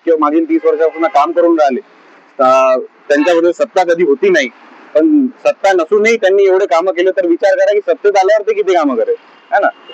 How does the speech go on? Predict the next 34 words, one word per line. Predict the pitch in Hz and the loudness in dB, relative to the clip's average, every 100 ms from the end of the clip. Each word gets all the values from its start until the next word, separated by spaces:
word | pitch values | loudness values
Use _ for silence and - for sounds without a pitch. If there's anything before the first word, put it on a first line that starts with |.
| - | -6
तर | 143 | 0
मी | 151 175 | 2 2
नाव | 175 190 | 2 0
घेईल | 185 202 202 | 0 -2 -2
की | 202 | -4
सुधीर | 165 175 185 | -2 0 0
भाऊ | 190 | 0
पांगुळचं. | 170 156 180 480 - - - - - | 0 0 -2 -2 -4 -6 -20 -20 -4
त्या | 143 | -2
ठिकाणी | 147 156 175 180 185 180 | 0 0 2 2 0 0
त्यांनी | 165 156 170 175 | 0 0 2 0
नगराध्यक्ष | 165 160 165 160 175 180 | 0 0 0 -2 -4 -2
पद | 175 170 | -2 -4
तर | 185 185 | -2 -2
तसे | - 185 196 | -2 -2 0
तर | 185 | -2
जिंकलेच | 170 160 190 180 | -2 0 0 2
आहे, | 175 - - 135 | -2 -4 -6 -2
लोकांच्या | 151 175 175 | 0 0 0
मनात | 160 190 | 0 0
ते | 208 | 0
बसले | 190 165 151 | -2 0 0
आहे. | 160 - - - 123 | -2 -4 -20 -10 -2
यांनी | 139 165 | 0 2
किती | 151 180 | 0 2
प्रपोगंडा | 185 175 185 185 185 | 0 0 0 0 0
केला | 180 156 - - - - | 0 0 -2 -8 -10 -2
तरी | 156 | -2
त्यांचं | 160 165 160 | 0 0 0
काही | 165 170 165 165 | 0 0 2 0
ते | 165 | -2
सक्सेस | 156 151 160 139 | -4 -4 -4 -2
होणार | 127 120 | -2 -2
नाही. | - | -4